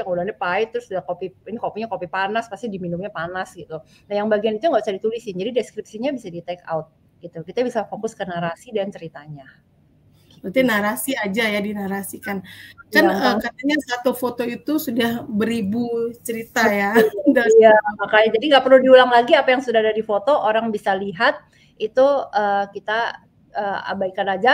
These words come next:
Speaker 1: kita pindah ke narasi ceritanya menuju foto itu dan apa ya, kayak kalau misalnya ada satu foto gitu, sebelum yang terjadi di foto itu dan setelah yang terjadi di foto itu yang kita ceritakan.
Speaker 2: Hmm, iya, yang nggak ada di foto lah gitu ya.
Speaker 1: Itu orang bisa lihat
Speaker 2: Hmm.
Speaker 1: gitu.
Speaker 2: Ya.
Speaker 1: Mm-mm.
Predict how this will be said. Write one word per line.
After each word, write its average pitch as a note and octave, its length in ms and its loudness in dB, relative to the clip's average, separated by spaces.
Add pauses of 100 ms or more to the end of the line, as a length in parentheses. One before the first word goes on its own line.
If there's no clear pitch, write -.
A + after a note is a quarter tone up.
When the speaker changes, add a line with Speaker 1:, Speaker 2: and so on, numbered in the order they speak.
(120)
Speaker 1:
kita A3 220 -6
pindah A3+ 280 -2
ke A3 100 -6
narasi F#3 360 -8 (120)
ceritanya A3+ 540 -4
menuju A3 340 -6
foto F3+ 240 -8
itu C4 360 -8
dan F#3+ 180 -4 (320)
apa C4+ 180 -4
ya, F#3 120 -4 (100)
kayak G#3+ 240 0
kalau D4 160 2
misalnya F#4+ 240 2
ada - 80 -4
satu E4+ 160 -4
foto A#3 260 0 (160)
gitu, E3+ 140 -8 (420)
sebelum D4 380 -2
yang C4 140 -2
terjadi G#3+ 260 -4
di G#3+ 160 -6
foto G3 280 -6
itu G#3+ 400 -4
dan G#3+ 140 -4
setelah D#4 460 -6
yang G#3+ 160 -8
terjadi F3+ 340 -10
di F#3+ 80 -10
foto F#3 300 -10
itu F3 180 -4
yang G#3 160 -2
kita E3 240 -14
ceritakan. D#3 420 -20 (540)
Speaker 2:
Hmm, B3 160 -6 (120)
iya, G3 120 -4 (180)
yang G#3 140 -4
nggak A3+ 160 -6
ada G3+ 160 -2
di G#3+ 120 -8
foto G#3 240 -4 (100)
lah G#3 80 -2 (120)
gitu F#3+ 140 -4 (140)
ya. F#3 60 0 (520)
Speaker 1:
Itu - 160 -8
orang C4 160 0
bisa E3+ 180 -4
lihat E3 200 -4
Speaker 2:
Hmm. - 180 -20
Speaker 1:
gitu. - 380 -20 (320)
Speaker 2:
Ya. F#3+ 100 -6
Speaker 1:
Mm-mm. - 60 -16